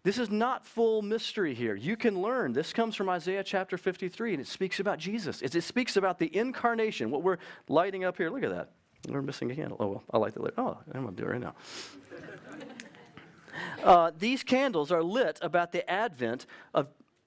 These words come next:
no, well, of Jesus Christ. The coming of Christ Jesus.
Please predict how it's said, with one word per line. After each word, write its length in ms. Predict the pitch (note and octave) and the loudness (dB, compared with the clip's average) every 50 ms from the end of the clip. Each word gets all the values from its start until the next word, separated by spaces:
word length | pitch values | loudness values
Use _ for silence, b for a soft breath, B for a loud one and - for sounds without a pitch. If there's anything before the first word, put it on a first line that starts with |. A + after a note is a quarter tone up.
| - | -12
no, 160 | G2+ F#2+ E2+ E2 | -10 -8 -6 -6
well, 180 | D#2+ E2 - - _ B B B B B B B | -6 -8 -8 -12 _ B B B B B B B
of 100 | D#3+ D3 | 2 4
Jesus 360 | D3 F#3+ G#3 F#3+ G#3 F#3+ - | 4 0 -2 0 -2 -2 0
Christ. 400 | - G#3+ F#3+ D#3 C3+ A#2 - - - - - - - - - - - B B B B B B B B B B B B B B - - - - - - | 0 2 2 2 0 -4 -10 -14 -16 -16 -16 -16 -16 -16 -16 -14 -14 B B B B B B B B B B B B B B -20 -20 -20 -18 -6 4
The 100 | G3+ G3 | 4 4
coming 720 | - - - - - C4+ C#4 C4 C#4+ C#4 C4+ C4+ C4+ C4+ | 6 4 -4 0 2 2 2 2 0 -4 -4 -4 -4 -6
of 280 | - - F#3+ G3 F#3 - | -2 0 -2 -2 -2 -4
Christ 460 | - - - G#3+ F#3+ F#3+ F3+ - - | -8 -2 0 0 0 0 -4 -6 -6
Jesus. 560 | - G3+ G#3+ G3+ D#3 C3 F#2+ - - - - | -4 -4 -4 -4 -4 -6 -6 -6 -8 -12 -12